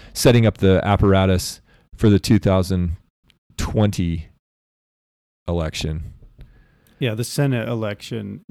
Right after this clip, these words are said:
Speaker 1: Well, not just that, but the
Speaker 2: In Georgia,
Speaker 1: but
Speaker 2: right?
Speaker 1: not just the, the, that, but also the, uh, presidential election. They were responsible for a lot of the,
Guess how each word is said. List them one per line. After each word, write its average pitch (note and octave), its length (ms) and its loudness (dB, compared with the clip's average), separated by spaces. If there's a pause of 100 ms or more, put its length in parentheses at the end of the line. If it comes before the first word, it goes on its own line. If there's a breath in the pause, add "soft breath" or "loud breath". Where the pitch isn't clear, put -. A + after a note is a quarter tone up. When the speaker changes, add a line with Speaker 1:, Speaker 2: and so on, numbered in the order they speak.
(340)
Speaker 1:
Well, A2+ 60 4
not A2 160 2
just - 160 -4
that, A2 300 2
but F#2+ 140 -2
the F2 460 2 (120)
Speaker 2:
In A#2 160 -4
Georgia, G#2+ 520 -6
Speaker 1:
but A2 140 4
Speaker 2:
right? A2+ 100 -6 (200)
Speaker 1:
not A#2+ 320 0
just A2+ 140 -4
the, F#2+ 120 -4 (160)
the, G2+ 260 2
that, G2+ 360 2
but F#2+ 100 2
also G#2 500 2
the, F2+ 440 0
uh, E2+ 420 2
presidential E2+ 580 -2
election. C#2+ 460 -8 (480 soft breath)
They A2+ 80 6
were A#2 80 8
responsible G2+ 500 2
for - 120 -4
a G2 60 4
lot G2 180 4
of F#2 80 -2
the, F2+ 240 -2